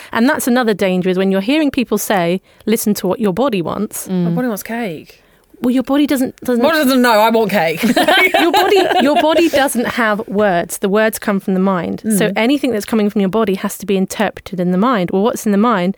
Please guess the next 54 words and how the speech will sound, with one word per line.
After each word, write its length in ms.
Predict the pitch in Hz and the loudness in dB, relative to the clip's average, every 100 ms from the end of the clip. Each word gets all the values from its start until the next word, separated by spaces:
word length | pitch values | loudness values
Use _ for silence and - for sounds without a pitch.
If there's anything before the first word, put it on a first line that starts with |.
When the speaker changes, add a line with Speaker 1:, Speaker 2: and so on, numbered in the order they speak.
| _ | _
Speaker 1:
Shed 240 | - - 262 | -6 -2 0
load 140 | 254 | 0
of 60 | 226 | 0
diet 280 | 262 302 - | 0 0 -2
culture 340 | 220 - - | -4 -6 -8
stuff, 300 | - 180 226 - _ - | -6 -4 -4 -6 _ -4
a 60 | |
whole 100 | 240 | 0
load 140 | 262 247 | 0 0
of 60 | |
Speaker 2:
Yes. 40 | 196 285 | 0 -2
Speaker 1:
judgment. 440 | 294 208 190 262 _ - | -2 -2 0 -2 _ -10
So 100 | - | -4
you've 80 | 254 | -2
got 100 | - | 0
all 140 | 320 | 0
of 80 | 262 | 0
that 200 | 311 226 | -2 -2
going 240 | 214 190 | -2 0
on 120 | 190 208 | 0 -2
at 60 | |
the 100 | - 247 | -2 -2
same 120 | 233 | 0
time 200 | 247 226 | 0 0
as 80 | 220 | -2
you're 160 | 214 247 | -2 0
trying 120 | 233 | 0
to 60 | |
listen 260 | 220 220 220 | 0 -2 -4
to 120 | - | -2
your 80 | 208 | -2
body. 400 | 202 254 175 208 - - - - | 0 0 0 -4 -6 -18 -16 -4
And 260 | 226 233 226 | 0 0 -2
it's 280 | - 247 - - | -4 -4 -6 -4
oversimplified, 1120 | 294 311 269 - - 311 - 226 - 185 175 - | 0 0 -2 -4 -2 -4 -2 -8 -4 -4 -4 -6
this 180 | - - | -10 -8
message. 540 | - - - - - - | -10 -10 -16 -16 -16 -4
Speaker 3:
At 180 | 196 190 | -2 0
what 200 | 220 - | -2 -2
point 300 | 214 160 151 | -2 -2 -2
did 260 | 175 151 | -4 -4
you 400 | 170 180 175 170 | -4 0 0 0
realise, 640 | 156 160 151 139 90 - - | -2 -2 0 -2 -4 -4 -4
like, 200 | 147 - _ _ _ - | -4 -6 _ _ _ -8
this 180 | 151 | -6
was 100 | 165 | -4
a 40 | 160 | -4
problem, 540 | - 160 - 107 160 | -4 -6 -4 -4 -4
and 240 | 151 156 147 | -4 -4 -4
what 220 | 156 - | -6 -6
did 220 | 165 - | -10 -8
you 100 | 165 147 | -8 -6
do 320 | 156 151 147 | -4 -2 -2
to 440 | - - 151 147 | -4 -4 -4 -4